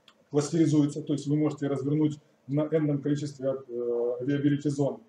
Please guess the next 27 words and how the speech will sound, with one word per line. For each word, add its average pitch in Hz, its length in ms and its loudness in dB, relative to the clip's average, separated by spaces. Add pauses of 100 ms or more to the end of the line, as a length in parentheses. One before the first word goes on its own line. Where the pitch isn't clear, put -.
(320)
э, 127 220 -12 (120)
этот, 143 360 -2
э, 123 360 0
кластер 127 480 0
H 127 200 -8
S - 120 -10
M-ов, 269 220 -2 (320)
они 151 420 0
между 147 200 -2
собой, 147 320 0
соответственно, 135 680 -6 (340)
э, 113 560 2 (440)
клонируют 160 460 2
информацию, 135 600 -6 (520)
при 147 160 2
этом, 147 240 2
если - 200 -4
потеряется 139 460 0
какая-то - 340 -4
зона, 202 280 -4
на 139 100 0
второй 202 280 -4
вы 151 120 -4
работаете 139 440 -8
с-, - 200 -20
абсолютно 143 480 -10
спокойно. 104 400 -12